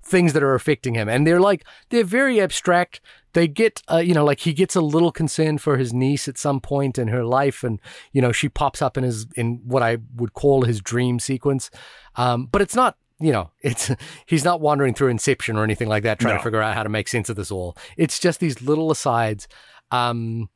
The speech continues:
Speaker 1: and in fact, and then the other thing that I think that's, that's the, probably the most, I mean, maybe the most challenging thing is that the movie has no resolution to any of this.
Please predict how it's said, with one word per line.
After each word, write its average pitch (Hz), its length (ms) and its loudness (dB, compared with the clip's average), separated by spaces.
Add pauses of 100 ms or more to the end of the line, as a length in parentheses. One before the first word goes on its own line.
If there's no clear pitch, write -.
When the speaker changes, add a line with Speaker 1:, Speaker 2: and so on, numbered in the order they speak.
(120)
Speaker 1:
and 208 140 0
in 214 80 0
fact, 262 340 -2
and 196 160 0
then 233 140 4
the 226 100 2
other 330 160 2
thing 220 140 0
that 175 120 4
I 151 40 2
think 165 160 -2
that's, 139 160 -8 (180)
that's 156 240 -2 (840)
the, 147 160 0 (180)
probably 170 240 2
the 143 80 2
most, 147 420 0 (500)
I 320 60 -4
mean, 82 240 -10
maybe 113 220 0
the 98 60 -4
most 107 200 0
challenging 120 380 0
thing 131 160 2
is 135 140 2
that 151 200 0 (380)
the 202 80 2
movie 269 260 4
has 180 240 2
no 151 160 4
resolution 131 600 0
to 110 120 -6
any 120 200 0
of 82 80 -10
this. - 340 -12